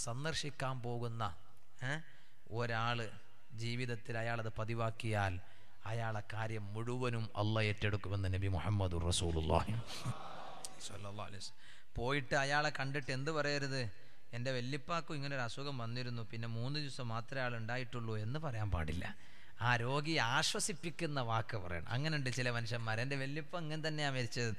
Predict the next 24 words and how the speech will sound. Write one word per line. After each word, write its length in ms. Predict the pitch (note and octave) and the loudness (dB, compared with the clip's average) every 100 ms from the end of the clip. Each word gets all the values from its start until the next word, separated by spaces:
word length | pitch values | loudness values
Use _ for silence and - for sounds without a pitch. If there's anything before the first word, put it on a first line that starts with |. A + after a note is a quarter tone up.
| - - - B2+ | -4 -4 0 2
അങ്ങനെ 200 | F3 F3 D3 | 2 2 0
മരിച്ചെങ്കിലും 640 | C#3+ C#3 - G#3 G#3 G3+ | 0 0 -2 0 0 0
അങ്ങനെ 180 | D3+ D3 A#2 | -2 -2 -2
പറയാൻ 240 | A#2 A#2+ A#2 | 0 2 2
പാടില്ല. 320 | G2+ G#2+ G2 F2 - - - - - - - | 4 2 2 0 0 -2 -2 -4 -4 -4 -4
അതേസമയത്ത് 420 | A2+ A#2+ C3+ C3+ A#2 | -2 -2 -2 -2 -2
അയാൾ 140 | A#2+ G2+ | 0 0
ആശ്വസിപ്പിക്കണം, 760 | A2+ - A#2+ G#2+ G#2 F#2+ F2 F#2+ - - - - - | 0 0 -2 -2 -2 -2 -4 -4 -4 -4 -4 -4 0
അയാൾക്ക് 380 | B2+ B2+ B2 B2 - | 2 2 2 -2 0
തൗബ 220 | A#2 C3 C#3+ | 0 2 2
ചെയ്യാനുള്ള 420 | B2+ B2 A#2 A2 G#2 | 2 0 0 0 0
അവസരം 320 | A#2 - C#3 B2 | 0 2 0 0
ഉണ്ടാക്കി 280 | A2 G#2+ - | 0 -2 -2
കൊടുക്കണം. 340 | G2 F#2+ F#2 F2 - G#2+ | -4 -2 -4 -4 -2 0
മരിക്കണം, 420 | A2+ - C#3+ C#3 | 0 0 -2 0
മരിപ്പിക്കുക, 380 | B2 A2 C#3 C3+ | -2 -2 -2 0
അങ്ങനെയൊന്നും 320 | B2 C3+ C3+ C3 | 0 0 0 0
നിങ്ങൾ 160 | B2+ G#2+ | 0 -2
പോകണ്ട. 260 | A2 G2 G2 G#2 | -2 -2 -2 -2
ചിലപ്പോൾ 280 | A2+ A2+ B2 | -2 -2 0
അയാൾ 140 | B2 B2+ | 0 0
മൂന്ന് 160 | B2 C3 | -2 -2
ദിവസം 180 | B2 B2 | -2 -2
ഉണ്ടാവില്ല, 320 | A#2 G#2 G#2 | -2 0 0